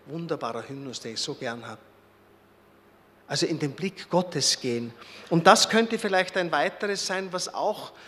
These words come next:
zum Frieden führt. Und das hängt eng damit zusammen, mit dieser wahren Selbstliebe, dass wir lernen und das einüben,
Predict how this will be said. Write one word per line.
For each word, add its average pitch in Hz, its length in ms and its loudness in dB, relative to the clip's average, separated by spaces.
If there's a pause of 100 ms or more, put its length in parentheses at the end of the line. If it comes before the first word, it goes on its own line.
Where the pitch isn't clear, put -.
(120)
zum 175 220 -4
Frieden 185 540 -2
führt. 196 560 2
Und 160 260 -6
das - 380 -2
hängt 196 340 -4
eng 214 300 -2
damit 190 260 -2
zusammen, 165 540 -2
mit 180 160 -10
dieser 156 300 -4
wahren 170 500 2 (300)
Selbstliebe, 175 1120 0 (1300)
dass - 260 -2
wir 190 100 2
lernen 196 720 -2 (140)
und 170 180 -8
das - 320 -4
einüben, 196 1040 -6